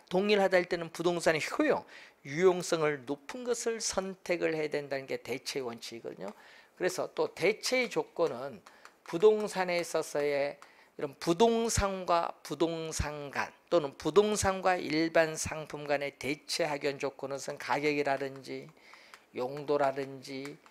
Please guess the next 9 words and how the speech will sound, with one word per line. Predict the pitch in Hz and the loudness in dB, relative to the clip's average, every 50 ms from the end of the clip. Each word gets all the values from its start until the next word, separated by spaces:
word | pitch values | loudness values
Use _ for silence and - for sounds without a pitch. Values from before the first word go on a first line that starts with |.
| - - _ _ - - - - - | -20 -20 _ _ -16 -14 -10 -4 0
효용 | 196 190 196 185 175 175 170 156 | 2 4 4 4 2 0 -2 -2
면에서 | 139 131 135 143 143 139 135 123 - - 92 71 - - _ _ - - | -2 0 0 0 -2 -4 -4 -4 -4 -4 -4 -4 -6 -10 _ _ -16 -10
뭐가 | 131 135 131 139 131 | -6 -4 -2 -2 -2
된다? | 135 131 123 120 110 - - - - - - - - _ - - - | -2 -4 -6 -4 -6 -8 -8 -10 -14 -16 -16 -16 -20 _ -20 -14 -8
동일성 | - 151 151 165 175 170 170 165 160 151 151 - - 185 196 214 214 214 214 - - | -4 -2 -2 0 0 0 0 0 -2 -2 -4 -2 -2 0 0 -2 -2 -6 -10 -8 -2
또는 | - 156 147 135 120 113 104 - - 160 | 0 0 0 0 -2 -10 -10 -10 -4 -2
유사성이 | 170 196 220 226 226 214 220 214 - - - - - - - - - 104 - 113 127 147 | 0 0 0 0 -2 -6 -8 -12 -10 -6 -4 -2 -2 -2 -4 -8 -10 -10 -12 -12 -12 -10
있어야 | 139 - - - - | -10 -10 -10 -12 -12
된다. | - - - _ - - - | -14 -18 -20 _ -16 -16 -16